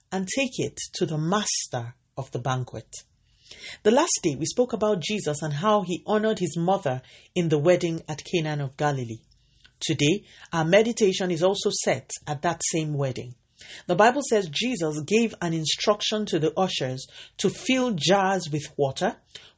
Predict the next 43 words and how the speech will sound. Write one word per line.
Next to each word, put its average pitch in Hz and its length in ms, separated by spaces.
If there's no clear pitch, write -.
pour 330 420
out 220 220
the 151 80
water, 131 460
and 190 220
take 330 300
the 185 80
water 185 320
to 190 140
the 165 140
master 214 840
of - 160
the 143 80
banquet 127 500
and 156 200
serve 180 320
it 120 320
as 131 180
wine. 113 320
Jesus 254 420
did 196 160
not - 300
test - 600
or 208 240
taste - 680
the 151 160
water. 135 380
Jesus 285 480
did 190 160
not 226 280
ask - 300
them 175 200
to 180 140
take - 340
the 175 100
water 196 320
to 185 160
a 160 60
smaller 247 580
guest 156 480
or 165 120
a 165 40
less 208 320